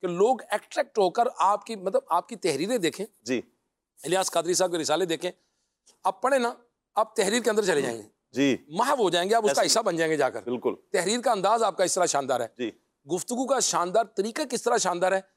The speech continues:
Speaker 1: کہ وہ آپ کو engage کر لیں گے۔
Speaker 2: بالکل۔
Speaker 1: آپ کو ان کر لیں گے، اپنے ساتھ بالکل اندر لے لیں گے آپ۔
Speaker 2: جی ہاں۔
Speaker 1: تو یہ کاش کہ خاندانی structure کے اندر ہمیں آ جائے کہ ہم آج کل مثال کے طور پر بوڑھے ہیں ہمارے، بزرگ۔
Speaker 2: جی۔
Speaker 1: اگر کوئی بچہ آتا ہے تو وہ کہتے ہیں، جی لو یار، تم، آ، سو کا نوٹ مانگ رہے ہو۔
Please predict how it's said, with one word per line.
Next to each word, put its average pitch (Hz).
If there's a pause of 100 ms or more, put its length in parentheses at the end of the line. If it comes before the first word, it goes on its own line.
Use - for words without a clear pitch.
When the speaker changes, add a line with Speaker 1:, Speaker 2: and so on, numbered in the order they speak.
(260)
Speaker 1:
کہ 202
وہ 196
آپ 202
کو 233
engage 202
کر 156
لیں 127
گے۔ 113 (120)
Speaker 2:
بالکل۔ 123
Speaker 1:
آپ 180
کو 247
ان 226
کر 190
لیں 160
گے، 165
اپنے -
ساتھ 208 (380)
بالکل 240
اندر 196
لے 160
لیں 135
گے 143
آپ۔ 120
Speaker 2:
جی 131
ہاں۔ 101 (340)
Speaker 1:
تو 190
یہ 214
کاش 220
کہ 240
خاندانی 170
structure 233
کے 208
اندر 170
ہمیں 156
آ 147
جائے 160 (580)
کہ 202
ہم 214 (100)
آج -
کل 240 (340)
مثال 175
کے 214
طور 170
پر 175
بوڑھے 180
ہیں 170
ہمارے، 135
بزرگ۔ 175
Speaker 2:
جی۔ 120
Speaker 1:
اگر 233
کوئی 220
بچہ 254
آتا 220
ہے 214
تو 214
وہ 208
کہتے 208
ہیں، 214
جی 196
لو 196
یار، 185
تم، 208 (180)
آ، 165
سو 175
کا 196
نوٹ 196
مانگ 165
رہے 175
ہو۔ 170